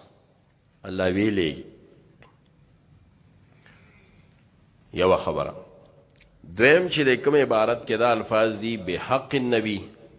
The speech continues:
د دینه استدلال صحیح نه ده. په دغه کې خو موږ احتمالات وو، مجیت او خروج باندې تایید شته.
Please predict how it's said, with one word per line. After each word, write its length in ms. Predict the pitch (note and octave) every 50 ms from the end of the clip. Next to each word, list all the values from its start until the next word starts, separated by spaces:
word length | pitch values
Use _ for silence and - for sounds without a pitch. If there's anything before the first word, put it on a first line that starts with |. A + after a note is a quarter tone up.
| - - _ _ _ _ _ _ _ _ _ _ _ _ _ _ _ - - - - _ _ _ -
د 40 | -
دینه 340 | F#2+ G2 G#2 G2+ G2 F#2 F2+
استدلال 520 | F2+ - - - F2+ D#2+ D#2 E2 D#2+ D#2+ C#2+ - -
صحیح 160 | E2+ D#2 D2+
نه 120 | C#2+ C2 B1+
ده. 140 | B1+ - - - - _ - - _ - _ - - _ _ - - - -
په 80 | G2+
دغه 220 | F#2+ A2 A2 G#2+ G#2
کې 120 | G2+ - G2
خو 80 | - G2
موږ 140 | G2 G2+ G2+
احتمالات 720 | G2 F#2 - - G2 F2+ F2+ F2 F2+ F#2 G2+ A#2+ C3 B2+ -
وو، 440 | D3 D3 C#3+ C3 G2+ D#2+ - - - - - - - - - - - - - - - - - _ _ _ _ _ _ _ -
مجیت 640 | F2+ D#2 E2 F2+ F#2 F2 F#2 G2 A#2+ C3+ C3+ C3+
او 100 | C3 A#2 G#2 F2 -
خروج 460 | - G#2 G#2+ A#2 C3 C#3+ D3 C#3+ -
باندې 480 | G#2+ A2 G#2+ G#2+ G#2+ G#2+ A#2+ B2+ - -
تایید 280 | - F#2+ F#2 E2+ - -
شته. 280 | - - - - C#2